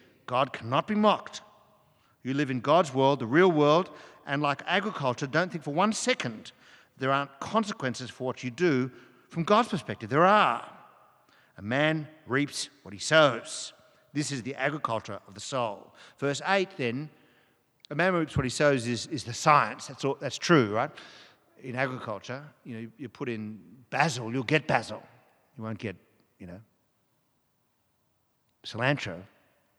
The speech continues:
Or is it coriander? I spent too much time in America. You know, you get what you, you, you put in the ground. And the metaphor works as, "Whoever sows to please their flesh, from the flesh will reap destruction."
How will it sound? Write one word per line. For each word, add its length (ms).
Or 120
is 100
it 100
coriander? 560
I 40
spent 240
too 80
much 140
time 180
in 60
America. 440
You 60
know, 60
you 160
get 240
what 160
you, 340
you, 260
you 260
put 180
in 60
the 60
ground. 400
And 120
the 60
metaphor 380
works 340
as, 280
"Whoever 280
sows 580
to 100
please 420
their 120
flesh, 520
from 160
the 80
flesh 460
will 100
reap 220
destruction." 540